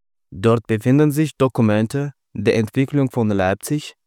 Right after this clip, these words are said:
zur Messestadt. Auerbachs Keller ist eine der ältesten Gaststätten der Welt.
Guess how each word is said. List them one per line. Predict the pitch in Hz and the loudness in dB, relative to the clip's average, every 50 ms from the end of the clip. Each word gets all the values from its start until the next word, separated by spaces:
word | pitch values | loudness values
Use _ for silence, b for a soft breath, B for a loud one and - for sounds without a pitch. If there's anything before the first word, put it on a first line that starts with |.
| _ _ _ | _ _ _
zur | - - - 101 | -16 -8 -6 -4
Messestadt. | 95 98 110 - - 101 92 - - 78 69 60 - - - _ _ _ _ _ _ _ _ _ _ _ _ _ _ _ _ _ _ _ _ _ _ _ _ _ _ _ _ _ _ _ _ - | -2 -2 -2 -2 -4 -6 -6 -4 -6 -6 -6 -6 -10 -14 -20 _ _ _ _ _ _ _ _ _ _ _ _ _ _ _ _ _ _ _ _ _ _ _ _ _ _ _ _ _ _ _ _ 2
Auerbachs | 107 120 135 143 135 120 101 107 98 98 - - - | 4 6 8 8 8 6 6 6 4 4 2 -4 -10
Keller | - - 120 120 127 131 135 139 135 _ _ _ _ _ _ - | -4 -2 0 2 4 2 2 0 -2 _ _ _ _ _ _ -10
ist | - 98 - - - | -10 -10 -8 -4 0
eine | 104 113 120 120 117 | 2 4 4 4 4
der | 110 110 104 - - | 4 2 0 0 2
ältesten | - 113 131 139 - 147 139 - - 151 139 123 | 0 0 0 0 -2 -6 -8 -4 -2 0 0 2
Gaststätten | 104 107 107 113 - - - 117 95 90 - 95 90 80 | 2 4 2 2 2 -2 -4 -2 -2 -2 -2 -4 -4 -2
der | 82 80 76 | -4 -4 -4
Welt. | 78 76 71 69 _ - _ | -4 -6 -6 -8 _ -16 _